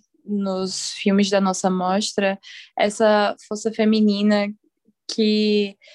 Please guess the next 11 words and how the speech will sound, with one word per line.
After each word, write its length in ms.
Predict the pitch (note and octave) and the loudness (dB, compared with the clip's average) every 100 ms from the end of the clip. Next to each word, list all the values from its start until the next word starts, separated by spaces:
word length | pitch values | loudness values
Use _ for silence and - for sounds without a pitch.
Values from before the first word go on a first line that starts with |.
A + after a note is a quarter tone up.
| - _ _ _ _ _ - | -20 _ _ _ _ _ -8
se 160 | - | -2
relaciona 520 | A3 A3 A3 G#3+ G#3+ A3 | 2 4 2 0 0 0
intimamente 880 | A3+ C4+ C#4 C#4 A#3+ A3+ A#3 B3+ - | 0 0 0 0 -2 -2 -6 -10 -12
com 280 | - A#3+ A#3+ | -4 0 2
a 120 | A#3+ | 0
força 360 | - A#3 A3+ | -2 -6 -6
que 160 | A#3 C4 | -6 -2
o 40 | |
mar 280 | B3+ A#3 A3 | 0 2 0
tem 280 | A3 G#3 F#3+ | -2 -6 -6
também. 500 | F#3+ F#3 F3+ E3+ F3 | -10 -8 -6 -6 -8